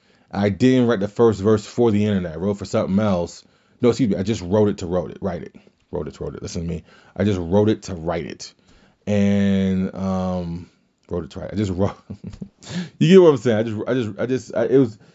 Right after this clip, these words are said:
it was just a verse I had. And it was like, "Treat me like you treat Kendrick,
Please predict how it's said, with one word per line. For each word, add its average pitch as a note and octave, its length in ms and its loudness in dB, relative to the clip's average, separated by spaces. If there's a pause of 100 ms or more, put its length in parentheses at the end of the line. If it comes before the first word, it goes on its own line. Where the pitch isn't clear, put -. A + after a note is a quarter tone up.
(160)
it A2+ 40 2
was C#3 100 2
just B2+ 100 -4
a A#2+ 40 2
verse G2+ 300 -2
I F#2 80 -8
had. - 260 -12 (640)
And G#2+ 120 0
it - 20 4
was G2+ 100 2
like, F#2+ 140 0
"Treat - 320 -10
me A#2 240 2
like G#2 240 -2
you A2 80 -2
treat G2+ 320 -4
Kendrick, G2+ 380 -2